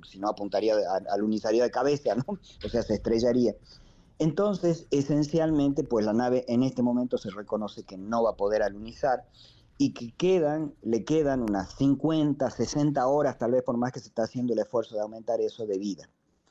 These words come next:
Afortunadamente, el, el viaje a la Luna es complejo, requiere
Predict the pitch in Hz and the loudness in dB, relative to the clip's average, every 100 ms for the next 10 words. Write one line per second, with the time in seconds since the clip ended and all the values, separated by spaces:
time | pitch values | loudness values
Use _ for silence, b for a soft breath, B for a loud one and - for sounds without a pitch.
0 | b b b - 147 151 180 175 196 226 | b b b -6 -4 0 -2 2 2 2
1 | 196 160 156 151 165 147 113 107 139 147 | 2 2 2 2 2 2 2 2 0 2
2 | 131 127 147 147 127 135 160 147 123 107 | 2 4 2 2 -2 0 2 2 0 -2
3 | 107 123 113 | -2 0 0